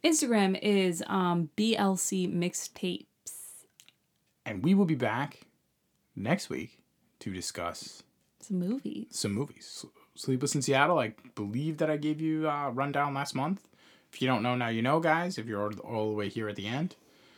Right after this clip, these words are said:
Speaker 2: What we do for the movies is we give each other a rundown off the top of our head of what we think it is, and then we have to try to, uh, debate or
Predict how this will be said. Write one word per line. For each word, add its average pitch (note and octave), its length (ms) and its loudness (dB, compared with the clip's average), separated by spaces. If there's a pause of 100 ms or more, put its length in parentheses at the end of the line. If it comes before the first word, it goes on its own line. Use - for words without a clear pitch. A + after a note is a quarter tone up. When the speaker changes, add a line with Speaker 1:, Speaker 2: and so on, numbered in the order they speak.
(420)
Speaker 2:
What D3+ 200 0
we C#3+ 140 4
do D3+ 520 8
for C3+ 100 0
the A#2 80 0
movies G#3+ 500 4
is F#2+ 300 -8
we F#2 580 -6
give G2+ 180 -6
each G#2+ 200 -4
other G#2+ 420 -4
a F#2 340 -8 (1040)
rundown E3+ 500 6
off D#3 120 0
the - 80 -8
top C#3 200 2
of C3+ 80 -8
our A#2 100 0
head C3 140 4
of A#2 80 -2
what G2 100 -6
we F2 80 -8
think D#3 220 0
it F#3+ 80 2
is, B3+ 340 -2
and A2 160 -4
then A2 100 -2
we A2+ 100 -2
have A2+ 260 -8
to A2 120 -4
try C3 380 0
to, B2+ 480 -2
uh, G2+ 260 -4
debate C3+ 600 4
or B2+ 440 0